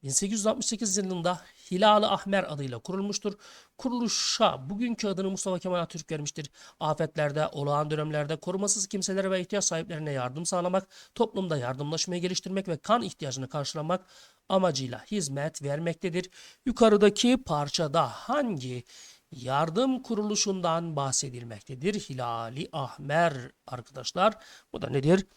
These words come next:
Kızılay'dır. Cevabımız Kızılay olacak. Yine burayı da cümle şeklinde sorumuzu yazabiliriz. Altıncı sorudayız.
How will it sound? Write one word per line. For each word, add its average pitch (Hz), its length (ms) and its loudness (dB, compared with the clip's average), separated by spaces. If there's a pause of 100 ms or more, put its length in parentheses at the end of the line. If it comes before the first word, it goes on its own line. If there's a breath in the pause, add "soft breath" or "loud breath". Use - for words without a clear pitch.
(260)
Kızılay'dır. 113 760 -2 (180)
Cevabımız 120 580 -8 (300 soft breath)
Kızılay 139 320 0
olacak. 127 380 2
Yine 143 160 -2
burayı 135 220 -2
da 147 100 -4
cümle 160 220 -4
şeklinde 135 500 -4
sorumuzu 120 420 -6
yazabiliriz. 143 800 0 (500 loud breath)
Altıncı 220 800 6
sorudayız. 147 720 -2